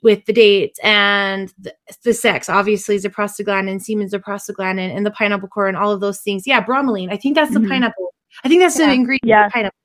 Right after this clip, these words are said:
Speaker 3: It's
Speaker 1: right,
Speaker 3: an
Speaker 1: Tara?
Speaker 3: enzyme. Yeah.
Speaker 1: Yeah.
Speaker 3: Yeah.
Speaker 1: So anyways, Tara, go ahead. Um,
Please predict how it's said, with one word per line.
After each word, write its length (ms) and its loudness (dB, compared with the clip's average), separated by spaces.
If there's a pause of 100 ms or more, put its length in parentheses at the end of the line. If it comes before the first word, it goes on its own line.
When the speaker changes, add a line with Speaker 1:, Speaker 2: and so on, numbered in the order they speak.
(120)
Speaker 3:
It's 160 -12
Speaker 1:
right, 220 0
Speaker 3:
an 60 2
Speaker 1:
Tara? 180 2
Speaker 3:
enzyme. 640 -2
Yeah. 380 0 (140)
Speaker 1:
Yeah. 480 2
Speaker 3:
Yeah. 220 -2 (580)
Speaker 1:
So 140 2
anyways, 380 2
Tara, 220 2
go 120 2
ahead. 380 0
Um, 280 -2